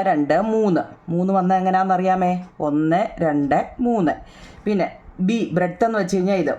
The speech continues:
ഒന്ന്, രണ്ട്, മൂന്ന്, നാല് into നാല്. ഹൈറ്റ് എത്ര ആവും നിങ്ങളെ? ഒന്ന്, രണ്ട്, മൂന്ന്, മൂന്ന്. അപ്പം നോക്കിയേ,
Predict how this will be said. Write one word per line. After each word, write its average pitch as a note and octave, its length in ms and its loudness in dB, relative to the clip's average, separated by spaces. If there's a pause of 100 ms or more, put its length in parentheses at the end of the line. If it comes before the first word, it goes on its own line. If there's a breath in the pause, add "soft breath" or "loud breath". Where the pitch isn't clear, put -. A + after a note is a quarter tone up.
(140)
ഒന്ന്, E3+ 340 2 (160)
രണ്ട്, E3 360 0 (220)
മൂന്ന്, E3 320 2 (180)
നാല് G3 340 0 (720 loud breath)
into D#3 480 2 (480)
നാല്. D3+ 340 0 (580)
ഹൈറ്റ് G3 300 0
എത്ര F3 160 0
ആവും D#3+ 140 0
നിങ്ങളെ? C#3+ 220 0 (460 loud breath)
ഒന്ന്, F3 260 2 (140)
രണ്ട്, D#3+ 280 2 (180)
മൂന്ന്, D3 320 0 (720)
മൂന്ന്. C3+ 260 -2 (680 loud breath)
അപ്പം E3+ 200 -2
നോക്കിയേ, D#3 280 0